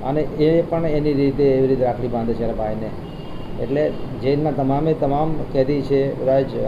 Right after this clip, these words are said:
આમાં ભાગ લે છે અને એ બાને એ લોકો એની મુલાકાત થાય છે. એક એના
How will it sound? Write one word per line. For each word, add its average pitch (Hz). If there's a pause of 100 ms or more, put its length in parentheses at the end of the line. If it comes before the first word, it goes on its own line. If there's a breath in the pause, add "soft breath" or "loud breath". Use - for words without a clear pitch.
(160)
આમાં 127
ભાગ 117
લે 120
છે 127 (560)
અને 147 (220)
એ 180
બાને 180
એ 180
લોકો 190
એની 190 (100)
મુલાકાત 147
થાય 107
છે. - (400)
એક 156
એના 156